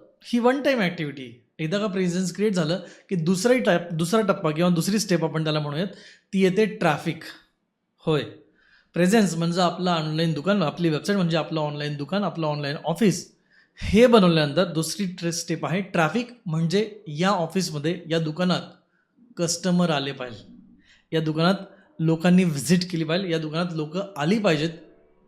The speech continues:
ही लोकं येणार कुठून? तर ही लोकं देखील ऑनलाइनच येणार आहेत, कारण लोकं ऑनलाइन फिरत असतात, Googleवर सर्च करतात, YouTube-वर व्हिडिओज बघतात, Instagram-वर स्क्रोल करतात. इथे सगळीकडे लोकं आहे, इथे सगळीकडे जनता आहे, पण या लोकांना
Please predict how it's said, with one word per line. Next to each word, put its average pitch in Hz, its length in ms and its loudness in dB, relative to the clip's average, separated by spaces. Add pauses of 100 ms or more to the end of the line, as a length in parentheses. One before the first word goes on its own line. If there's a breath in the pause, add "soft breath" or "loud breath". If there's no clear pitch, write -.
(800)
ही 196 100 2
लोकं 190 240 2
येणार 180 320 4
कुठून? 139 380 -4 (380)
तर 175 80 -2
ही 214 200 4
लोकं 202 260 6
देखील 208 520 0 (320)
ऑनलाइनच 180 560 6
येणार 165 220 4
आहेत, 190 100 2 (100)
कारण 180 140 0
लोकं 160 340 -2
ऑनलाइन 165 560 -2
फिरत 180 340 0
असतात, 180 260 0 (480 loud breath)
Googleवर 180 340 4
सर्च 180 300 0
करतात, 165 280 -2
YouTube-वर 160 540 0
व्हिडिओज 165 300 2
बघतात, 165 260 -2 (120)
Instagram-वर 165 560 0
स्क्रोल 180 420 -2
करतात. 180 280 -2 (920 soft breath)
इथे 170 200 0
सगळीकडे 190 440 2
लोकं 170 260 2
आहे, 170 200 4
इथे 180 160 0
सगळीकडे 175 360 2
जनता 156 320 2
आहे, 180 120 0
पण 202 300 -4
या 214 160 2
लोकांना 175 920 4